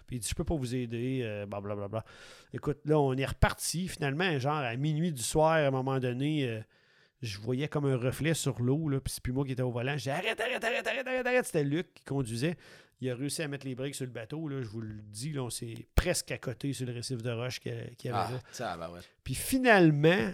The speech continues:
Speaker 1: à un moment donné, j'ai reconnu un peu le, le, le relief des montagnes, là, qui se découpaient dans le ciel que j'avais vu l'année d'avant.
Speaker 2: Eh.
Speaker 1: On s'est dirigé vers là. Là, à un moment donné, toute une série de lumières. J'ai dit, « Oh boy, pour moi, c'est la pourvoirie. »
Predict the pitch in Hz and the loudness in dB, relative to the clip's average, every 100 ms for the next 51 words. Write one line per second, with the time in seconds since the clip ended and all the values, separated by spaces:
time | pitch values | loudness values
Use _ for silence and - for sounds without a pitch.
0 | - 139 131 131 143 131 131 151 190 120 | -6 -6 -4 -2 -2 -2 -4 -6 -6 -6
1 | 135 120 - 190 - 170 156 190 175 139 | -8 -8 -6 -8 -2 0 2 2 4 4
2 | - 185 147 131 127 123 123 117 135 135 | 2 2 2 2 -2 -2 -4 -2 0 0
3 | 123 147 160 135 131 127 120 - 131 160 | 0 -2 -2 -2 -4 -4 -4 -4 -4 -4
4 | 170 131 110 127 - 147 131 - - 147 | -6 -8 -8 -8 -6 -6 -6 -6 -6 -6
5 | 170 143 - 120 123 123 113 147 131 131 | -6 -8 -8 -6 -6 -6 -6 -6 -6 -4
6 | 127 117 151 170 - - 113 113 - - | -4 -4 -6 -10 -20 -16 -10 -10 -12 -16
7 | - - 135 113 156 147 139 170 147 127 | -10 -6 -4 0 0 4 4 4 2 2
8 | 139 156 190 190 160 190 175 170 202 180 | 2 2 0 0 2 2 2 0 -2 -2
9 | - 226 196 165 170 160 185 156 139 143 | -4 -4 -4 -2 0 0 0 0 0 0
10 | 147 170 151 117 147 127 120 131 123 131 | -2 -2 -6 -6 -8 -8 -6 -6 -6 -8
11 | 135 139 131 113 127 110 117 113 117 | -8 -6 -6 -6 -8 -8 -8 -8 -12